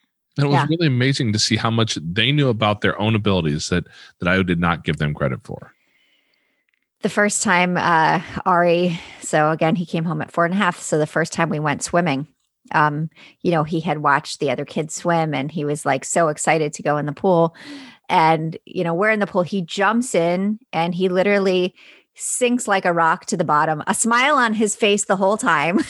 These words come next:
Speaker 2: <laughs> And I'm like, so we lift him up. We're like, "Okay, like, take a breath." And, you know, of course, like, we have, like, three words, you know, like, we're, obviously he didn't speak English. So, you know, we were working on language skills at the same time.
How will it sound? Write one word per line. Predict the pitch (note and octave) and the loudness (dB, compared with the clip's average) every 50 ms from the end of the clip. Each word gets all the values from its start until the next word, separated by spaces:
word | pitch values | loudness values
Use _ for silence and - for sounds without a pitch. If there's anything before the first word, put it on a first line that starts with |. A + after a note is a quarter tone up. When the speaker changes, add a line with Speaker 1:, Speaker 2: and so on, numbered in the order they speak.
| - - - | -8 -4 -2
Speaker 2:
<laughs> | D4+ - - - - D4 C4 C4 - - C#5 C#5 A#4 G4+ E4+ - | -2 -2 0 0 0 0 0 -2 -2 -2 0 0 0 -2 -2 -2
And | - G#3+ G#3+ | 0 0 0
I'm | G#3 G#3 | 2 2
like, | G#3 G3 F3+ F3+ F#3+ - - - - - F4 D#4 | 2 2 2 2 0 -2 -8 -16 -14 -14 -14 -14
so | - - - G#3+ G3+ | -6 -2 0 2 2
we | G3+ G#3 G#3 | 2 2 2
lift | G3 G3+ G#3+ - - | 2 0 -2 -2 -2
him | G#3+ G3+ | 0 0
up. | G3 G3 - | 0 0 0
We're | - G3 | 0 0
like, | F#3 F3+ F3 E3+ - | 2 2 0 0 -2
"Okay, | - G3+ - A#3 F#3 D#3+ D#3 - _ _ _ _ _ _ - | -6 -2 0 0 0 0 -2 -6 _ _ _ _ _ _ -2
like, | F3+ F3+ - - - _ _ _ _ _ _ _ _ _ _ _ _ _ _ _ - - | -2 -2 -2 -4 -12 _ _ _ _ _ _ _ _ _ _ _ _ _ _ _ -20 -6
take | - A3 G3+ - | -4 -2 0 2
a | |
breath." | - A#3 F#3+ F3 F3 G3 C#4 - - - - - | 2 2 2 4 2 2 0 0 -2 -4 -2 0
And, | F3 F#3 F3+ F3+ F3 E3+ E3+ F3+ F3 F#3+ F#3+ - | 0 2 2 2 2 0 0 -2 -4 -6 -8 -8
you | - - F#3 | -6 -4 -2
know, | E3+ D#3+ D#3 D#3+ E3+ - - | -2 -2 -2 -4 -6 -8 -10
of | E3 - | -10 -4
course, | - F#3 D#3+ D#3 - - | -2 -2 -2 -2 -4 -4
like, | D3+ D3 - - - | -4 -4 -4 -6 -6
we | F#3+ E3 | -4 -2
have, | F#3+ F3+ E3 | -2 -2 -2
like, | E3+ E3 D#3+ | -2 -2 -4
three | - - - F#3 G3 F#3+ | -6 -6 0 2 4 4
words, | E3 E3 F3 E3 D3+ D3 D3+ C#3+ - - - | 6 6 4 4 4 2 -2 -4 -6 -6 -4
you | C#3+ D3+ | -4 -4
know, | D3+ D#3 D#3 D#3 C#3 - | -2 -2 -2 -4 -4 -4
like, | D#3 D3+ - - | -6 -6 -6 -6
we're, | D3+ D3+ C3+ - _ _ _ - - | -6 -6 -8 -10 _ _ _ -6 -6
obviously | D#3+ D3+ D3 C#3+ - D3 D3+ | -6 -4 -6 -6 -6 -6 -4
he | D3 | -4
didn't | - D3+ D3 C#3 | -4 -4 -6 -6
speak | - - D3+ - | -6 -6 0 0
English. | B3+ C4+ G#3 D3 D3 D3+ - | 0 0 2 0 -2 -2 0
So, | - C#3 C3 | 2 2 2
you | C#3 C#3 | 0 -2
know, | C3+ C3+ C3+ C3+ | -4 -4 -4 -4
we | D3 C#3+ D3 C#3+ - _ _ _ _ _ _ | -2 -2 -4 -4 -6 _ _ _ _ _ _
were | - D#3+ C3+ C3 A#2+ - | -6 -4 -4 -4 -6 -8
working | - F3+ E3 D#3 D3+ - - C#3 | -4 -2 -2 -2 -2 -4 -4 -4
on | B2+ D3+ | -2 2
language | E3 G#3 A#3+ A3+ F#3 F3 F3 | 2 2 4 4 2 0 0
skills | - - - F3 E3+ D#3 - | -2 0 2 2 2 2 -2
at | - - | -6 -8
the | D3+ | -6
same | - - D3 C#3 C#3+ | -4 -2 -2 -4 -2
time. | - G3+ G3 G3 F#3 F3+ F#3 | 0 0 2 2 2 0 -2